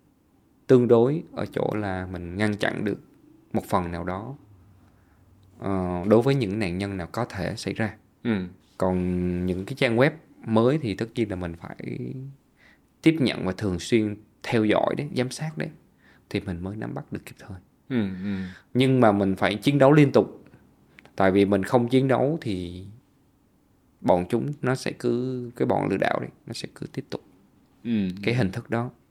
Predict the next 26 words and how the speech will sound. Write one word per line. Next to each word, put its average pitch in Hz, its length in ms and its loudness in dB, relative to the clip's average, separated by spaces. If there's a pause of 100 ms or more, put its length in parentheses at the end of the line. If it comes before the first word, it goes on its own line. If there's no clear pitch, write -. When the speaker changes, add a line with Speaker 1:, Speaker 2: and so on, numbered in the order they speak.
(100)
Speaker 1:
Cái 135 160 6
làm 135 200 4
sao 120 320 6
là 107 60 4
mình 95 200 2
phải 92 140 -2
làm 98 260 0
cho 98 500 -4
những 92 180 -8
cái 117 160 -4
bọn - 240 2
lừa 101 100 0
đảo - 260 -8
cảm - 140 -6
thấy 107 160 -4
mệt, 110 240 0 (440)
cảm 87 160 0
thấy 123 100 0
không 123 200 2
hiệu 101 200 4
quả - 300 0 (360)
trong 107 160 0
cái 110 120 0
việc 117 200 4
lừa 92 80 -2
đảo. 85 260 -6